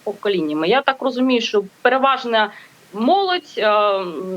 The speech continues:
частина свідомих людей, активістів, політичних, громадських, е, вони все дуже добре розуміють. Ну і багато чого дійсно змінила думка тих людей, хто був, наприклад, пасивним,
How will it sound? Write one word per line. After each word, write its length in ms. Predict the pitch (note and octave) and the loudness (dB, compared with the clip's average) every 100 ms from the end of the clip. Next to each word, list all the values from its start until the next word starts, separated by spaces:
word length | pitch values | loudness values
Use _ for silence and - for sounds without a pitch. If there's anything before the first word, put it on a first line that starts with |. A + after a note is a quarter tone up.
| F3+ G3 - _ - | -8 -12 -20 _ -4
частина 460 | A#3 A#3 A#3+ G#3 | -4 -2 0 0
свідомих 680 | G3 - B3+ G4 G4 D#4+ - - - - - | -2 -4 0 2 2 0 -4 -18 -20 -20 -10
людей, 420 | B3 C4+ A3 C#4+ A#3 | -4 -2 0 2 0
активістів, 720 | G3 - B3+ F4+ F4+ - B3+ | -2 -6 0 0 -2 -8 -8
політичних, 760 | - A3 A#3 F4 E4 - A#3+ | -4 -4 -2 -2 -2 -4 -4
громадських, 760 | G#3+ B3 D4 E4 D#4+ - - - | 0 2 2 0 -4 -14 -16 -12
е, 20 | E3+ D#3+ - - - | -12 -12 -18 -20 -4
вони 180 | B3 E4+ | -2 -2
все 340 | - A3 A3 G#3 | 0 0 0 -2
дуже 200 | G#3 G3+ | -6 0
добре 260 | G3 F#3+ G3 | 0 0 0
розуміють. 480 | F#3+ F3 D#3 D#3 E3 | -2 -2 -2 -2 2
Ну 120 | G#4 | 2
і 120 | B4 A4+ | 4 2
багато 320 | G4+ G4+ F4+ | 0 -2 -6
чого 300 | - E4 D#4+ | -4 0 0
дійсно 540 | B3 C4+ F4 E4 C#4 C4+ - - - - _ - | -2 -6 -4 -2 0 -2 -8 -20 -20 -20 _ -12
змінила 580 | G3+ C4 C#4 D#4 F4+ E4+ | -2 0 2 2 2 2
думка 840 | A#3+ C#4+ D#4 - D4 D4 C#4 C4+ - | 0 -4 -6 0 2 2 2 -2 -4
тих 180 | D4 C#4+ | -6 -6
людей, 240 | C4 C4 | -2 -2
хто 160 | C4 C4 | -2 -8
був, 220 | G#3+ A#3+ - - | -6 -6 -6 -10
наприклад, 580 | A3 A3 A3 G#3 G#3 G#3 | 0 0 0 -2 -2 0
пасивним, 580 | A#3 A3+ A3+ A3+ C#4+ | -4 -4 -6 -4 -2